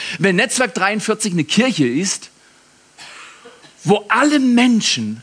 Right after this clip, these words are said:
aus der Nähe Gottes leben und ihm folgen und ihn sehen?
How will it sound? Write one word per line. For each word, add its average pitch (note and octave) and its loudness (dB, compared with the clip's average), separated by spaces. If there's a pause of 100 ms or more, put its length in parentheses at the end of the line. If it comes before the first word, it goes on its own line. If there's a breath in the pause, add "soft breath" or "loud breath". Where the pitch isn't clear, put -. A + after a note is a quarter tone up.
aus C#3 -6
der C#3 -8
Nähe D#3 -6
Gottes D3 -10
leben G2 -14 (220)
und B2 -6
ihm A2 -8
folgen G2 -18 (560 soft breath)
und A2+ -12
ihn G#2 -12
sehen? G2+ -8